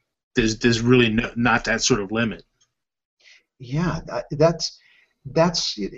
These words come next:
Speaker 2: you know, so it, it made sense to me that when, when, you know, Michael, like I said, Michael Tresca came to me and said this would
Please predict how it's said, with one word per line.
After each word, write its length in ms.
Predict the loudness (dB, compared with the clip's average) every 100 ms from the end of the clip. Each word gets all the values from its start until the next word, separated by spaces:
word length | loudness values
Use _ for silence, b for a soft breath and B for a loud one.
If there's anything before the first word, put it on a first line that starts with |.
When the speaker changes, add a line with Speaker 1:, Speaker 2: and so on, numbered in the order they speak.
| -2
Speaker 2:
you 140 | 2
know, 80 | 2
so 260 | 4 4 4
it, 160 | 2
it 80 | 4
made 200 | 6 4
sense 260 | 2 0 0
to 60 | 0
me 140 | 0
that 260 | 0 -2 -4
when, 240 | -4 -4 -6
when, 300 | -6 -6 -6 -6
you 100 | -4
know, 100 | -2
Michael, 360 | -2 -4 -4
like 120 | -4 -4
I 20 |
said, 180 | -4 -2
Michael 220 | -2 0
Tresca 320 | -2 -2 -2
came 180 | 0 0
to 120 | 2
me 80 | -2
and 100 | -2
said 180 | -2 -2
this 200 | -4
would 100 | -4